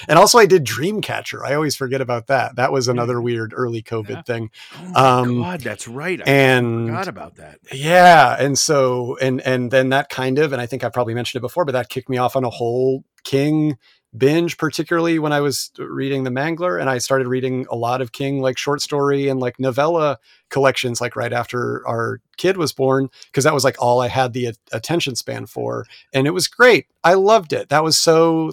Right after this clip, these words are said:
Speaker 1: that I think really in a weird way has kind of powered a lot of my reading life and my creativity since then. So I, I really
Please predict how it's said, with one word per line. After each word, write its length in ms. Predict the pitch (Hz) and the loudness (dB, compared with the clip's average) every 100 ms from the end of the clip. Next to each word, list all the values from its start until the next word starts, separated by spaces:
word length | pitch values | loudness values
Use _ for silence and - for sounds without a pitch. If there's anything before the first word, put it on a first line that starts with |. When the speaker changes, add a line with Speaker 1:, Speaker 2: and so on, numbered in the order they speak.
| - | 2
Speaker 1:
that 180 | 151 143 | 2 2
I 100 | 139 | 0
think 220 | 160 - 131 | -2 -4 -4
really 320 | 147 139 139 | 0 2 2
in 80 | 127 | 0
a 60 | |
weird 180 | 127 127 | 0 0
way 120 | 123 | -2
has 120 | 117 | -2
kind 160 | - 123 | -4 -6
of 60 | - | -2
powered 320 | 120 120 117 | -2 -2 -4
a 40 | |
lot 260 | 113 117 113 | -4 -4 -4
of 200 | 101 - _ - _ _ - | -10 -18 _ -20 _ _ -12
my 440 | 104 113 117 113 110 | -2 -2 -2 -6 -8
reading 340 | 110 127 160 | -6 -2 0
life 300 | 170 196 202 | 2 2 0
and 100 | 156 | -2
my 220 | 135 135 - | 0 -2 -4
creativity 960 | - 143 135 127 147 165 147 135 127 123 - | -8 -2 0 0 -2 -4 -4 -4 -6 -8 -8
since 320 | - 180 - | 0 0 0
then. 220 | - 101 - | -6 -10 -6
So 280 | 127 117 | -4 -2
I, 240 | 113 113 113 | -2 -4 -6
I 80 | 120 | -8
really 420 | 110 120 117 113 | -6 -6 -6 -8